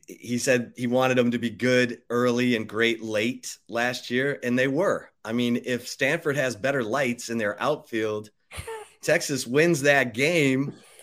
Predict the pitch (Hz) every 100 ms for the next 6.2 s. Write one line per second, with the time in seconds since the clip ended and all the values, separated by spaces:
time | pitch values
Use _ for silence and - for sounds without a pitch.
0 | - - - 123 131 131 131 131 - -
1 | 113 - 110 131 151 147 120 - - 139
2 | 151 160 156 185 165 - - _ - 120
3 | 117 131 143 185 135 131 123 127 123 -
4 | 160 147 117 107 117 107 - - 110 127
5 | 123 110 123 156 156 123 98 107 107 101
6 | 104